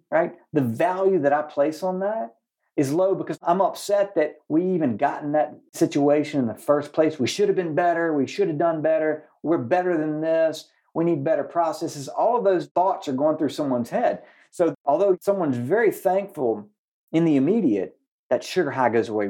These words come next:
real quick. When you're part of the vision casting, unlocking caged vision, you're talking about something that you're gonna build on for one, two, three years.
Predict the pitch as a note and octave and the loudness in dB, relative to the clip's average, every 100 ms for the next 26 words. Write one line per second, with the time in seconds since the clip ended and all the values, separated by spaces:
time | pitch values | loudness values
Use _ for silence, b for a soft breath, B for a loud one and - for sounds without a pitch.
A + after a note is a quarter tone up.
0 | F#2 A#2+ C3 C3 A#2 - C3+ G2+ - - | -6 -2 2 2 0 -4 -2 -2 -4 -16
1 | b C#3 C#3 C3+ C3+ - F3+ G3+ F3+ C3+ | b 0 2 2 0 -4 0 0 2 0
2 | A2+ C#3 F3 A#3 F#3+ C#3+ - A2 G#2 - | -2 0 0 0 0 -2 0 -2 -2 -8
3 | - G2+ - b b b _ _ D#3+ G#3 | -10 -10 -12 b b b _ _ 0 0
4 | G3+ F3+ E3 C#3 D3+ C#3 C#3 C#3+ A#3+ F3+ | 2 0 -2 -2 0 0 0 -2 -2 -4
5 | A#2 A2 - _ _ _ - B3 - F4+ | -8 -8 -14 _ _ _ -4 -4 -2 -2
6 | F4+ F3+ D#3+ B2 A2 D#3 C#3 C#3 - F3+ | -2 0 0 0 0 2 2 0 -2 -2
7 | F3+ D3 B2+ B2 D3 C#3+ B2 G2 D3 D#3+ | 0 0 0 0 -2 0 -2 -2 0 2
8 | D3+ A#2+ A2+ - A#2 - _ _ _ - | 4 2 0 -4 -8 -8 _ _ _ -6
9 | A#2+ B2+ D3 D3+ D#3 D3 _ _ - D3 | 0 2 2 0 -4 -10 _ _ -4 0
10 | C#3+ C#3 C#3+ C#3+ C#3+ _ _ - - F3+ | 2 2 0 -2 -8 _ _ -20 -6 0
11 | F#3+ G3+ E3+ F#3+ F#3+ G2 - - - | 0 0 0 2 0 -2 -8 -16 -20